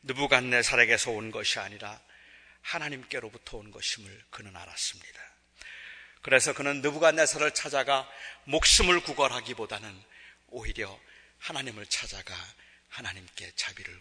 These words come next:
구했습니다. 그 일이 느부갓네살에게서부터 비롯되었다면 그 잔인하고 그 강력한 느부갓네살에게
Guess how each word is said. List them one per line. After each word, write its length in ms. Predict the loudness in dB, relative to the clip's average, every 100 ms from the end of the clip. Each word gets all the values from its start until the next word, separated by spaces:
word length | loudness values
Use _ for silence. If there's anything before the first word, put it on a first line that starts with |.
| -20
구했습니다. 520 | -20 -16 -14 -16 -20 _ _ _ _ _ _ -20 -20 -20 -8
그 180 | 0 4
일이 420 | 4 4 -2 0 0
느부갓네살에게서부터 1400 | 2 6 4 6 4 6 6 8 8 6 0 0 -2
비롯되었다면 1160 | 0 -2 -2 -4 -8 -8 -14 -14 -14 -14 -16 -20 -10
그 300 | -8 -8 -2
잔인하고 880 | 0 0 0 -2 -4 -4 -4 -4 -12
그 480 | -4 0 2 0 -4 -12 -18 -6 -2
강력한 760 | 0 2 2 0 0 0 0 -4
느부갓네살에게 1000 | 0 2 2 2 -2 -2 -4 -6 -8